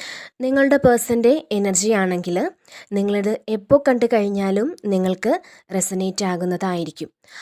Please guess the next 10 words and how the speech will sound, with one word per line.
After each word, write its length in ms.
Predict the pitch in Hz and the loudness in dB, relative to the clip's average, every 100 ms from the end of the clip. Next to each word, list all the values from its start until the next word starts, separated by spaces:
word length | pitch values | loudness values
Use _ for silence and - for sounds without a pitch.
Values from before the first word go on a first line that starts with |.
| - - | -14 -8
അപ്പം 180 | 190 220 - 226 | -4 -4 -4 -6
നമുക്ക് 240 | 220 240 | -2 2
റീഡിങ്ങിലേക്ക് 640 | 233 226 240 262 233 - 226 311 269 208 | 4 6 4 4 4 4 2 0 -6 -4
പോകാം. 360 | 185 180 185 330 330 _ - - - - | -2 0 -2 -4 -10 _ -20 -20 -20 -4
അപ്പോൾ 180 | 269 277 269 | 2 4 6
ഇവിടെ 220 | 262 254 294 - 214 | 6 4 4 -2 -4
നിങ്ങളുടെ 320 | 214 220 220 208 | 0 0 0 0
പേഴ്സൻ്റെ 560 | 208 202 - 208 208 208 - 202 | 2 0 0 -2 0 -2 -2 -2
എനർജി 340 | 214 220 262 247 | -2 -2 -2 0
കിട്ടാനായിട്ട് 680 | 220 208 208 208 185 175 | 0 0 2 2 2 0